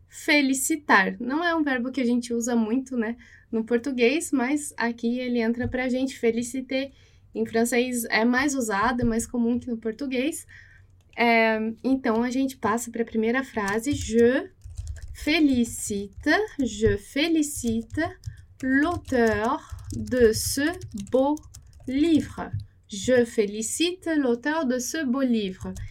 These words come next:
Então, je félicite, eu felicito l'auteur, o autor, de ce beau livre. Então, deste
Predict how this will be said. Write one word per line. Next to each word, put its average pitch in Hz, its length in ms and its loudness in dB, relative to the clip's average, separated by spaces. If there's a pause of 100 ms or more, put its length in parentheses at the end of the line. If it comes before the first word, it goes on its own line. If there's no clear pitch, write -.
(200)
Então, 226 400 2
je 196 200 -4
félicite, 311 760 0 (180)
eu 226 280 4 (840)
felicito 226 1000 -2 (960)
l'auteur, 269 920 2
o 240 300 2
autor, 233 680 -2 (520)
de 233 320 6
ce 202 340 0
beau 196 440 -2
livre. 214 580 2
Então, 196 360 -4
deste 202 680 -2